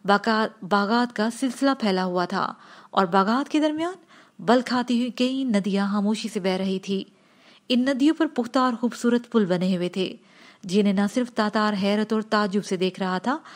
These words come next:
बल्कि थियोडोरा भी मरूब नजर आती थी। एड्रीना के मज़ाफ़ात के सामने कुस्तुनतुनिया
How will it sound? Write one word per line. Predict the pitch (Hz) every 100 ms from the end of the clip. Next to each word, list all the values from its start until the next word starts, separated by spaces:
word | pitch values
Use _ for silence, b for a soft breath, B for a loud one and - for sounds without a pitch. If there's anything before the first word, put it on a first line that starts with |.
| B B 190
बल्कि | 226 220 240
थियोडोरा | 240 240 233 262 285
भी | 226 226
मरूब | 233 262 277 277
नजर | 254 233
आती | 190 185 175
थी। | 190 - - b b b b -
एड्रीना | 214 190 254 277 285
के | 277 277
मज़ाफ़ात | 226 220 226 247 226
के | -
सामने | 190 185 180 185 190 b b b -
कुस्तुनतुनिया | 247 - 269 254 220 185 185 185 202